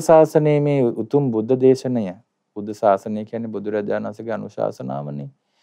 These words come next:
මේ ත්‍රිපිටක ධර්මයේ තුලින් අපි උකහා ගත්තොත් අපේ ජීවිතේ සුවපත් කරන, අපිව සත්පුරුෂ බවට පමුණුවන ධර්මයන්, ඒවා ප්‍රායෝගිකව අපේ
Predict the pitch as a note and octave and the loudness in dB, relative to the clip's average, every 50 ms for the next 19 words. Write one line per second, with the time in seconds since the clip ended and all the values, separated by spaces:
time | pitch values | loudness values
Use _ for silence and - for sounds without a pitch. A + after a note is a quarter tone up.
0 | _ _ _ _ - A#2 B2+ C3+ - - C#3 C3+ D#3+ D3+ E3 D3+ - C#3+ B2 A#2 | _ _ _ _ -2 0 0 2 2 2 2 4 4 4 4 4 4 4 4 4
1 | A2+ B2 C3 C3+ C3+ C3 B2+ B2 - B2+ A#2+ A#2+ A#2+ A#2 A2+ A2 - A#2 G#2 G2+ | 2 2 0 0 2 0 0 -2 -4 -4 -4 -4 -4 -4 -4 -4 -4 -4 -4 -4
2 | - - A#2 A2+ C3 B2+ A#2 G#2 F#2+ F#2+ _ _ F#2 F2 - _ _ _ _ _ | -6 -8 -8 -8 -8 -4 -4 -4 -4 -6 _ _ -10 -10 -10 _ _ _ _ _
3 | _ _ _ _ _ _ _ G#2 G#2+ - A#2+ A#2+ A2 G#2+ A2 A2+ A#2 A#2+ A#2+ A2+ | _ _ _ _ _ _ _ -4 0 2 2 2 2 2 0 0 2 0 -2 -2
4 | - A#2+ A#2 A2+ - - A2 A#2 A#2 - B2+ B2 - _ - B2+ B2 B2 B2 A#2 | -2 -2 -2 -2 -2 -2 -2 -2 2 2 0 0 0 _ -4 -4 -2 0 -2 -2
5 | A2 - A#2+ A#2+ A#2 - A2 - - - _ - A#2+ A#2+ - B2 A#2+ A#2+ A#2 A#2 | -2 -2 -2 -4 -2 0 0 0 0 -2 _ -6 -4 -4 -4 -2 0 2 2 2
6 | A2+ - A2 - G#2+ G2 G#2 G#2+ A#2 A#2 A#2+ A#2+ B2 A2+ G#2+ G2+ G#2+ B2+ D3 D3 | 2 0 -4 -6 -6 -6 -6 -6 -8 -8 -8 -8 -8 -6 -6 -6 -2 -2 0 0
7 | B2+ G2 E2+ - - _ _ _ _ _ _ _ _ _ _ _ _ _ _ _ | 0 -2 -2 -6 -10 _ _ _ _ _ _ _ _ _ _ _ _ _ _ _
8 | _ _ _ _ _ _ _ _ - A2+ A#2+ B2 B2 - A#2 G#2+ G#2+ A2 A#2 B2+ | _ _ _ _ _ _ _ _ 4 6 6 6 6 6 6 8 8 8 8 8
9 | C3+ C#3 D3 C#3+ C#3 D3 C#3+ B2+ A#2+ - C3+ C3+ | 8 8 6 6 6 6 6 6 6 6 4 2